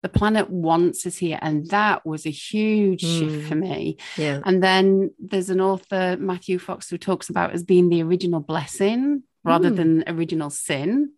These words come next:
Speaker 1: 'Cause I think
Speaker 2: Ooh.
Speaker 1: we car-, go around and carry that idea that we're, we're inherently wrong.
Speaker 2: Yeah.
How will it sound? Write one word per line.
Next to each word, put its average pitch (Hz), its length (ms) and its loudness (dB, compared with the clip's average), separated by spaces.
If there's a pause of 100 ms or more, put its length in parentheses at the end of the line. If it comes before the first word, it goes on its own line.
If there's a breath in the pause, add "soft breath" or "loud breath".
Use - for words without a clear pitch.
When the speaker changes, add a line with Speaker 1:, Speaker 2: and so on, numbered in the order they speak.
(140)
Speaker 1:
'Cause 170 200 -2
I 240 80 2
think 247 180 -2
Speaker 2:
Ooh. - 60 -6
Speaker 1:
we 226 100 -4
car-, 226 320 -4
go 214 260 -4
around 202 360 0
and 180 120 -2
carry 220 440 -4
that 208 240 -4
idea 214 560 -4
that 208 180 -10
we're, 180 140 -4 (200)
we're 170 320 -4
inherently 196 640 -2
wrong. 180 640 0 (220 loud breath)
Speaker 2:
Yeah. 165 520 2